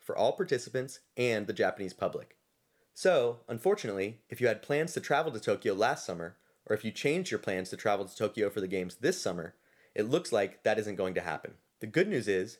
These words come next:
your tickets to the Olympics will be refunded if you purchased them already. I would say there's always next year, but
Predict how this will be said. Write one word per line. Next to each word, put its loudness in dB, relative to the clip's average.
your -4
tickets -2
to -6
the 4
Olympics -2
will 2
be 2
refunded 2
if -6
you -4
purchased 0
them -4
already. -6
I 6
would 2
say 4
there's 2
always 4
next -2
year, -4
but 2